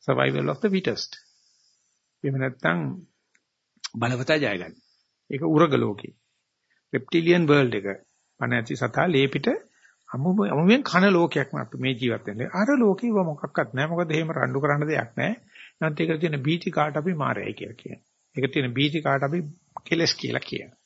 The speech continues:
බුදුහාමුදුරුවෝ අපිට දෙනවා සද්ධාව තියාගන්න, සීලය තියාගන්න, සතිය තියාගන්න, බය වෙන්න එපා. ඕකට ටික ටික ගිහිල්ලා පුරුදු කරන්න. එතකොට පේනවා මේ සද්ධාව කියන එක ප්‍රසාද සද්ධාවක් නෙවෙයි වැඩ ගන්න පුළුවන් සද්ධාව.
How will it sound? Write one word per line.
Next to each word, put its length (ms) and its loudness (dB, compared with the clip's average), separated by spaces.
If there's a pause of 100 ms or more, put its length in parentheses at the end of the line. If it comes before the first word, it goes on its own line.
(440)
බුදුහාමුදුරුවෝ 560 2
අපිට 180 0
දෙනවා 220 0
සද්ධාව 360 2
තියාගන්න, 480 -2
සීලය 300 0
තියාගන්න, 400 -4
සතිය 360 -2
තියාගන්න, 460 -4
බය 180 0
වෙන්න 200 -4
එපා. 280 -6 (800)
ඕකට 220 2
ටික 220 2
ටික 200 -2
ගිහිල්ලා 320 -4
පුරුදු 240 -6
කරන්න. 260 -12 (1500)
එතකොට 360 2
පේනවා 420 -4 (540)
මේ 140 0
සද්ධාව 540 -2
කියන 240 -8
එක 140 -6 (1300)
ප්‍රසාද 340 2
සද්ධාවක් 540 -2
නෙවෙයි 240 -2
වැඩ 180 2
ගන්න 300 -2
පුළුවන් 240 -8
සද්ධාව. 480 -14